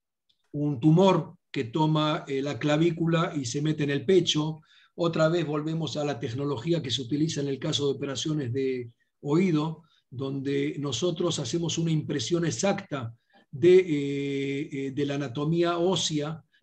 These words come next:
del paciente, hacemos, eh, focación del, eh, del tumor y ya preparamos la, eh, resección en forma virtual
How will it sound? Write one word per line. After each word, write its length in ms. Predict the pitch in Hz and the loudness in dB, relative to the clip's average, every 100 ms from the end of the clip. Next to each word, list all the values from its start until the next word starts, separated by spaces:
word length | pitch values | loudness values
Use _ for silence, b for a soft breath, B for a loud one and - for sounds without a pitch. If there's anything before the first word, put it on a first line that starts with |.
| - | -4
del 140 | 185 | -4
paciente, 760 | 131 127 185 190 170 156 160 - | -2 -4 0 2 2 0 -2 -2
hacemos, 680 | 139 117 165 165 156 131 - | -6 -4 -2 0 0 -2 -4
eh, 320 | 143 139 135 120 | -2 -2 -2 -4
focación 640 | 135 143 117 175 175 165 | -6 -4 0 2 2 2
del, 300 | 147 139 135 | 2 0 0
eh, 380 | 131 131 127 117 - _ | -2 -2 -4 -8 -16 _
del 220 | 147 143 117 | -4 -4 0
tumor 520 | 151 196 196 139 113 b b _ | 2 4 2 0 -6 b b _
y 300 | 190 190 202 | 0 2 2
ya 300 | 131 170 175 | 0 2 2
preparamos 840 | 170 151 147 165 180 151 131 - - | 2 0 2 0 0 0 -2 -6 -6
la, 560 | 135 139 135 135 147 - | -4 -2 -4 -4 -6 -6
eh, 580 | 135 135 131 131 127 127 | -4 -2 -2 -4 -6 -6
resección 760 | 139 120 147 - 202 175 135 | -6 -2 -4 0 4 4 2
en 120 | 127 | -4
forma 280 | 120 165 165 | -4 -2 -2
virtual 560 | 147 135 165 180 214 | -2 -2 -2 0 0